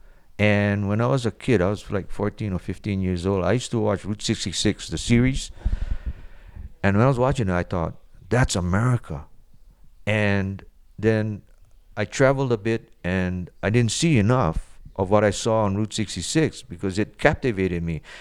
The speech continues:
When Martin Milner and George Chakiris went on their little trips, and at the end of every show, they'd run off, ride off into a sunset with their little white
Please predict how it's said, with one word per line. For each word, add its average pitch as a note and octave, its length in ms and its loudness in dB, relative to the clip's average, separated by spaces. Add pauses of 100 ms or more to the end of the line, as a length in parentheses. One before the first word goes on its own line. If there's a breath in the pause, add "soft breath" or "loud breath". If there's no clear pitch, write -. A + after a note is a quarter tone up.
(400 loud breath)
When A2 400 -2 (680)
Martin D3+ 440 0
Milner D3+ 420 2
and F#2+ 220 -2
George A#2+ 240 2
Chakiris A#2 680 -2
went G#2+ 260 -2
on A2 220 -2
their G#2 220 2
little G#2 260 0
trips, - 600 -4 (340 soft breath)
and G2+ 300 -2
at G#2 180 0
the A2 120 2
end A#2+ 200 2
of G2+ 200 0 (120)
every A#2 320 2
show, G#2+ 320 2
they'd G2+ 180 0
run G#2 200 0
off, G#2 180 0 (160)
ride G2+ 220 2
off G2+ 160 0
into G2 200 -6
a F2+ 60 -2
sunset G2 480 -2
with F#2+ 140 -4
their G2 120 0
little F#2+ 240 -2
white F#2+ 220 0